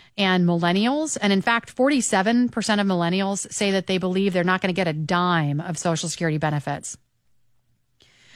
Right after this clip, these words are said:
While urgent action is obviously needed to, to fix the Social Security program, it's not likely to fully disappear, at least not anytime soon, according to experts. This, the fear of running out comes from the fact that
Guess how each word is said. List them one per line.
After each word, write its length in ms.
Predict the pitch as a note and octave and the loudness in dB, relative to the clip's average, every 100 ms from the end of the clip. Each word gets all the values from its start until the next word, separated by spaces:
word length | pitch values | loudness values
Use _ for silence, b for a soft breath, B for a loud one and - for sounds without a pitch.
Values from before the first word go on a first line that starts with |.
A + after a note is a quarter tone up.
| b b | b b
While 220 | B3 - | 2 2
urgent 300 | C#4 E4+ A#3+ | 2 4 2
action 280 | A3 A3+ G3+ | 2 0 -2
is 120 | F3+ | 0
obviously 520 | F#3 F3+ F#3+ E3+ F3+ E3 | 0 2 2 2 0 0
needed 340 | D3+ F3+ F#3+ | 0 -2 -2
to, 220 | F3+ D#3+ E3 | 0 -2 -2
to 100 | F3+ | -6
fix 400 | - - F#3 - | -4 -2 -2 -2
the 100 | G3 | -4
Social 300 | F3+ E3+ F3 | 0 -2 -2
Security 340 | E3+ E3 F3 | -4 -2 -2
program, 600 | G#3 A#3+ A#3+ B3+ C4 C4 B3 B B B | 0 0 2 2 4 2 0 B B B
it's 140 | A#3 | -2
not 200 | D4+ F#4+ | 0 0
likely 380 | B3+ A#3+ A3 G3 | 0 0 0 -2
to 220 | G3 F#3 | 0 -2
fully 380 | - - G#3+ G3 | -4 -2 0 2
disappear, 500 | F#3 E3+ E3+ - D#3+ | 0 -2 -2 0 0
at 100 | F3+ | 0
least 160 | G#3+ G#3+ | 0 0
not 160 | B3+ | 2
anytime 440 | C4+ G#3+ G3 F#3 E3 | 2 2 2 0 0
soon, 400 | - B3 F3 E3 | 0 0 0 -2
according 340 | F3+ F#3+ D#3+ | -2 0 0
to 140 | D#3+ E3 | -2 -4
experts. 500 | - - C#3+ - - | -6 -8 -8 -10 -2
This, 240 | A3+ - | -2 -2
the 140 | A3+ | -6
fear 320 | A3 - D#4+ C#4+ | -6 0 2 2
of 160 | G3+ | 0
running 280 | G#3 G3 F3+ | 0 0 0
out 320 | E3 B3+ B3+ | 0 -2 -2
comes 320 | - G3+ F3+ | -2 -2 -2
from 200 | - F#3 | -2 -2
the 100 | F3 | 0
fact 400 | E3+ F#3+ F#3+ - | 0 0 0 -2
that 240 | G3 F3 | -2 -2